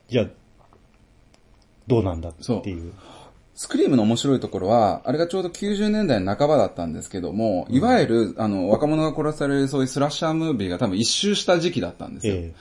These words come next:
Speaker 2: だから、ウェス・クレイブンがやろうとしたのは、ホラー映画の一回解体というか、
Speaker 1: うん。
Speaker 2: ホラー映画、あの、若者たちが殺されるホラー映画を全部、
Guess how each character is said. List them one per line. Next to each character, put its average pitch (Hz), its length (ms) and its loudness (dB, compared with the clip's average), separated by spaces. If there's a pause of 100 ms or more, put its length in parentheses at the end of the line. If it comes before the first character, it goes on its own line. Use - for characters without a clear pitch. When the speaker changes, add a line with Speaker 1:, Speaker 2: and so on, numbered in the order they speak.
(120)
Speaker 2:
だ 156 120 -2
か 131 100 0
ら、 131 300 2
ウ 127 60 2
ェ 151 40 4
ス・ 151 100 -6
ク 240 80 -2
レ 226 100 6
イ - 20 8
ブ 147 80 2
ン 107 40 4
が 98 60 2
や 95 120 4
ろ 110 100 2
う 117 60 2
と 113 100 -2
し - 80 -10
た 120 100 2
の 95 140 -2
は、 101 300 0
ホ 151 120 6
ラ 202 160 4
ー 208 60 4
映 208 100 2
画 104 160 2
の 87 100 -2
一 90 60 -6
回 113 160 -2
解 139 240 2
体 135 220 2
と 135 100 0
い 127 140 2
う 92 100 -6
か、 92 400 -2
Speaker 1:
う - 20 -14
ん。 - 40 -14 (400)
Speaker 2:
ホ 185 160 -4
ラ 202 180 4
ー 208 60 4
映 202 120 2
画、 101 260 0
あ 110 80 -2
の、 107 60 2
若 127 160 0
者 185 160 -2
た 175 120 2
ち 127 60 -2
が 90 60 -6
殺 120 160 -2
さ 131 100 0
れ 120 40 2
る 110 100 0
ホ 131 140 0
ラ 143 160 4
ー 151 160 2
映 117 40 -2
画 98 120 -2
を 101 160 0
全 151 260 2
部、 104 300 2